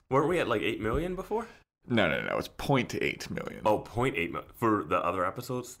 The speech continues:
Speaker 2: It
Speaker 1: they hadn't cracked a million code?
Speaker 2: They've never cracked a million. Uh,
Speaker 1: Really?
Speaker 2: first episode, <clears throat> point eight seven. Second
Speaker 1: Oh.
Speaker 2: episode, point eight five. This episode, point eight one six.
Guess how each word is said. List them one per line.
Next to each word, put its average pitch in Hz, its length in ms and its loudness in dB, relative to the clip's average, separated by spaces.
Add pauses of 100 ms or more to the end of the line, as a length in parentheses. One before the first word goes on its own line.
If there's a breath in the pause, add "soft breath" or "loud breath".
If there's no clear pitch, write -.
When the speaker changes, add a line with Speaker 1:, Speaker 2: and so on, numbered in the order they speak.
(100)
Speaker 2:
It 143 100 0
Speaker 1:
they 90 120 0
hadn't 90 260 0
cracked 87 320 -2
a 90 80 2
million 98 380 -2
code? 196 240 -4 (120)
Speaker 2:
They've 113 260 4
never 104 280 4
cracked 87 320 -2
a 92 40 -6
million. - 400 -10 (440)
Uh, 95 380 6
Speaker 1:
Really? - 140 -2
Speaker 2:
first 139 380 2
episode, 110 720 4 (380)
<clears throat> - 280 -20
point 110 340 2
eight 98 200 0
seven. 117 440 4
Second 110 360 0
Speaker 1:
Oh. 101 60 6
Speaker 2:
episode, 92 640 0
point 107 420 0 (220)
eight 95 360 -2
five. 95 720 0 (340 soft breath)
This 98 200 2
episode, 95 540 2 (300)
point 107 540 -2 (240)
eight - 460 -4 (240)
one 90 600 -2 (120)
six. - 880 -10